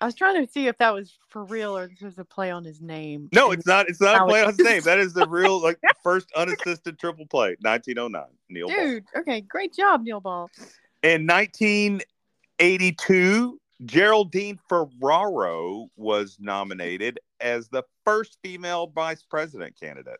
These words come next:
Speaker 2: in the United
Speaker 1: I
Speaker 2: States.
Speaker 1: remember that too.
Speaker 2: And on July nineteenth, it is the birthday of Tim Drake, who in the D C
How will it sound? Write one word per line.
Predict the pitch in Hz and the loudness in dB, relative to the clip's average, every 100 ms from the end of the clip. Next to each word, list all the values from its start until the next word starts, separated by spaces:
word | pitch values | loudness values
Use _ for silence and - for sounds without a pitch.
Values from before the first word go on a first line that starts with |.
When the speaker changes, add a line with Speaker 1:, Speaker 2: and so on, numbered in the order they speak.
| - | -18
Speaker 2:
in | 76 | -18
the | 69 | -16
United | 67 60 - | -14 -14 -16
Speaker 1:
I | |
Speaker 2:
States. | - 73 98 226 233 240 | -12 -6 -6 -6 -12 -10
Speaker 1:
remember | 254 269 294 302 320 | -8 -4 -2 -2 -2
that | 330 349 349 | -2 -4 -6
too. | 415 330 285 - _ _ _ _ _ - | -8 -8 -10 -14 _ _ _ _ _ 2
Speaker 2:
And | 185 185 185 180 160 _ - | 4 4 2 -2 -16 _ 0
on | 196 214 | 2 2
July | 170 190 190 196 | 0 0 2 2
nineteenth, | 185 170 165 - 151 156 175 _ _ _ | 2 -2 -4 -6 -8 -8 -12 _ _ _
it | 165 196 | 2 2
is | 175 175 - | 2 -4 -6
the | 147 147 123 | -6 -6 -6
birthday | - 151 147 - 120 120 135 139 | 0 0 0 -2 0 0 -2 -4
of | 107 98 95 87 _ - | -4 -2 -4 -8 _ -20
Tim | - 170 170 170 160 135 | -12 -8 -8 -12 -18 _
Drake, | 107 107 143 113 - _ _ _ _ _ _ | -12 -2 0 0 -6 _ _ _ _ _ _
who | 117 127 135 | -6 -6 -8
in | 104 104 | -12 -10
the | 92 | -12
D | 80 101 113 | -10 -10 -10
C | - - 233 | -10 -6 -4